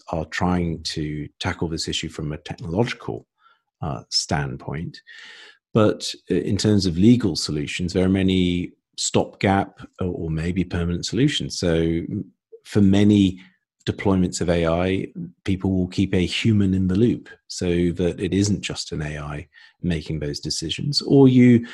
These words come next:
partition your technology. There are parts which are a black box, which no one understands, including the data scientists. I mean,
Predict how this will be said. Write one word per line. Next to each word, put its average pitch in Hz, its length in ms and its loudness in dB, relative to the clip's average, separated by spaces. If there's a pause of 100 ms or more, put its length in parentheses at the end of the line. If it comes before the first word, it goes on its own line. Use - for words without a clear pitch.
(220)
partition 131 520 2
your 101 140 2
technology. 110 680 2
There 85 240 -2
are 95 200 2
parts - 500 -6
which - 180 -12
are 82 60 0
a 76 60 -2
black - 320 -4
box, - 280 -6
which - 200 -4
no 107 240 6
one 95 260 4
understands, - 600 -10
including 113 500 4
the 80 80 -2
data 71 240 -6
scientists. - 580 -12
I 90 60 -6
mean, 90 240 2